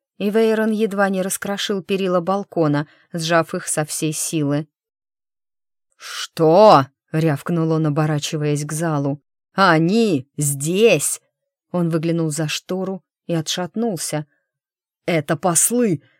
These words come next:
воскликнул король, хватая его за руку. Вейрон инстинктивно высвободился, уставился на входящих в зал людей. Двое мужчин,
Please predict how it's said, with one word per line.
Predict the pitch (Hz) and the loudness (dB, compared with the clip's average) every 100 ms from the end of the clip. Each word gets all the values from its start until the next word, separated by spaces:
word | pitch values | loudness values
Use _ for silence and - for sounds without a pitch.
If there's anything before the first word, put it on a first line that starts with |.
| - | -4
воскликнул | 180 175 190 160 165 160 | -2 0 -2 -4 -2 -2
король, | 170 170 196 | -2 -2 -2
хватая | 143 160 156 190 160 | -2 -4 -2 0 0
его | 151 170 175 | 0 -2 -4
за | 160 190 | -2 -2
руку. | 151 147 160 160 _ _ _ - | -2 -2 -2 -4 _ _ _ -4
Вейрон | 220 339 339 339 277 | 2 2 4 2 4
инстинктивно | 285 285 285 269 - 302 254 277 | 4 4 2 0 0 0 2 2
высвободился, | 240 196 - 175 165 165 160 - 165 - _ _ _ - | 2 -2 -2 -2 -2 -2 -2 -4 -6 -10 _ _ _ -8
уставился | 185 - 202 196 170 - | -6 -2 -2 0 -2 -2
на | 165 | -4
входящих | 156 170 160 190 - 160 | -2 -2 -2 -4 -4 -6
в | 151 | -4
зал | 156 170 170 | -4 -2 -2
людей. | 160 160 143 156 170 _ _ _ | -2 -2 0 -2 -4 _ _ _
Двое | 151 190 226 | -4 0 0
мужчин, | 214 220 - 170 147 143 | 0 -4 -4 -2 -4 -4